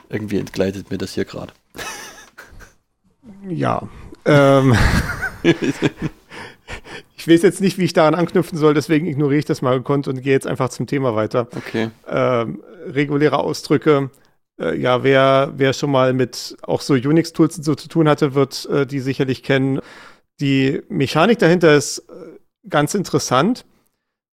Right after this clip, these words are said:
Speaker 2: Die bezieht sich so ein bisschen auf ein Thema, was man als, äh, Informatikstudent so im ersten, vielleicht zweiten Semester bekommt, aber eigentlich meistens schon sogar im ersten Semester,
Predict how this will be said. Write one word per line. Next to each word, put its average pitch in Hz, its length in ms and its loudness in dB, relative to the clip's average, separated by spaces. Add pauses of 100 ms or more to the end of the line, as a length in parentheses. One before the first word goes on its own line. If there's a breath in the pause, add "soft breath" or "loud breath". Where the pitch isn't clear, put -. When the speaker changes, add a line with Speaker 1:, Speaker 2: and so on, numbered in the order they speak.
(160)
Speaker 2:
Die 151 400 2
bezieht 147 420 -4
sich 190 140 0
so 185 60 2
ein 151 60 2
bisschen 165 300 4
auf 156 240 2
ein 147 140 0
Thema, 151 240 2
was 139 180 -2
man 147 160 0
als, 135 380 -4
äh, - 140 -14
Informatikstudent 156 920 0
so 147 160 2
im 147 320 -2
ersten, 151 500 -2
vielleicht 139 420 0
zweiten 131 300 2
Semester 127 460 0
bekommt, 107 400 -4
aber 113 100 -4
eigentlich 127 300 -8
meistens 127 320 -4
schon 127 120 -8
sogar 117 180 -2
im 113 60 -6
ersten - 280 -8
Semester, 110 500 -2